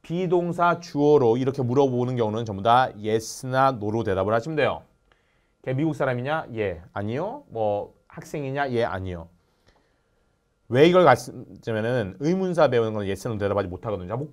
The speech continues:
보도록 할게요, 여러분. yes나 no로 대답할 수 없는 것들이에요. 자, 의문사라고 얘기를 하는데 저는 의문사란 말 별로 안 주고, 안 좋아하고요. 그냥 물어보는 말이라고 할게요. 그냥 물어보는 말. 의문사란 말 자체가 약간 사람들한테 어렵다는 생각을 가질 수도 있으니까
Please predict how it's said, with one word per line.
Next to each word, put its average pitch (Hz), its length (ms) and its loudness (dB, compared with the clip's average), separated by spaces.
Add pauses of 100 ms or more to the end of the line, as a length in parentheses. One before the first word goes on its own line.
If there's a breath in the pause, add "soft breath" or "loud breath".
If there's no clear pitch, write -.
보도록 208 260 12
할게요, 143 180 8
여러분. 180 400 8 (680)
yes나 196 460 -2
no로 240 240 2
대답할 170 320 2
수 175 140 -6
없는 190 380 -2
것들이에요. 92 400 -2
자, 120 300 4 (1500 soft breath)
의문사라고 247 560 6
얘기를 143 220 4
하는데 170 220 4
저는 147 220 2
의문사란 214 400 2
말 139 120 4
별로 131 180 2
안 101 140 -2
주고, 131 300 -6
안 113 220 -4
좋아하고요. 135 400 2
그냥 117 240 -2
물어보는 202 560 2
말이라고 113 400 4
할게요. 117 280 0
그냥 98 200 -4
물어보는 120 320 2
말. 98 260 0
의문사란 208 460 0
말 - 140 6
자체가 151 240 2
약간 139 180 -2
사람들한테 165 400 -2
어렵다는 185 600 -2
생각을 165 360 -2
가질 135 180 -4
수도 143 140 -10
있으니까 165 640 0